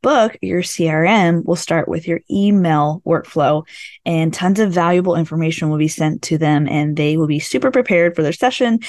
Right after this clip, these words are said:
And you didn't have to do a thing because you set up <laughs> all your workflows all at once, which I know feels really daunting, but it's gonna be so worth it.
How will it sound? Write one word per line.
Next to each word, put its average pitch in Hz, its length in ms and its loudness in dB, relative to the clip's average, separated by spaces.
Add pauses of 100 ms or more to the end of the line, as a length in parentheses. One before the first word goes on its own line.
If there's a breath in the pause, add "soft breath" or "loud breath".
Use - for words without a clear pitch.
(240 loud breath)
And 202 140 2
you 240 120 4
didn't 302 180 0
have 269 140 -2
to 247 80 -2
do 233 120 2
a 214 40 2
thing 269 420 2
because 190 440 0
you 196 300 -2
set - 280 -2
up 226 180 0
<laughs> - 0 -
all 160 160 -10
your 175 240 0
workflows 156 220 -4
all 165 160 2
at 147 60 0
once, - 360 -8 (480 soft breath)
which 185 320 -2
I 185 120 0
know 175 280 2
feels 339 320 0
really 330 200 2
daunting, 180 640 0
but 156 160 -2
it's 165 120 -4
gonna 175 120 0
be 190 100 0
so 208 360 2
worth 175 440 0
it. 165 480 0